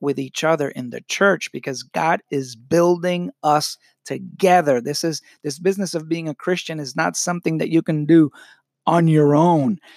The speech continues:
but it's something that God works on us together, because we are part of the church. Each one of us is part of this collective whole that God is using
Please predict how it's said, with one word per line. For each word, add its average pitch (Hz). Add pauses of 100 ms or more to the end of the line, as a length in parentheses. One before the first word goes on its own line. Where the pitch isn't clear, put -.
(180)
but 135 (180)
it's 143
something 170
that 131
God 170
works 139
on 127
us 117 (240)
together, 147
because 131
we 151
are 147 (280)
part 160
of 135
the 127
church. - (180)
Each 165
one 156
of 135
us 131
is 120
part 185 (300)
of -
this 127
collective 139
whole 123 (360)
that 131
God 165
is 135
using 135